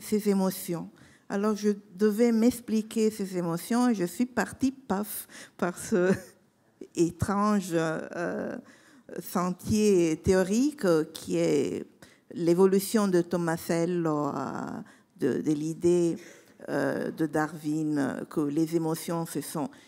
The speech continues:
une guide pour, euh, la réaction. C'est, c'est ça. C'est dans, du côté de, émotionnel, c'est pas de, du côté, euh, euh,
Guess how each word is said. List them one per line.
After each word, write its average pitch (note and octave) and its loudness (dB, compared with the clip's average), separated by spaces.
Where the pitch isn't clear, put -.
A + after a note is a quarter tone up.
une F3 6
guide F#3 2
pour, D3 -2
euh, C3+ 0
la C3+ -6
réaction. C#3+ -8
C'est, - -12
c'est - -8
ça. - -12
C'est F#3+ 2
dans, F#3 0
du G#3 2
côté G3+ 4
de, D3+ -2
émotionnel, F3 2
c'est - -8
pas D#3 0
de, D3+ 0
du - -10
côté, C#3+ -2
euh, B2+ -6
euh, - -12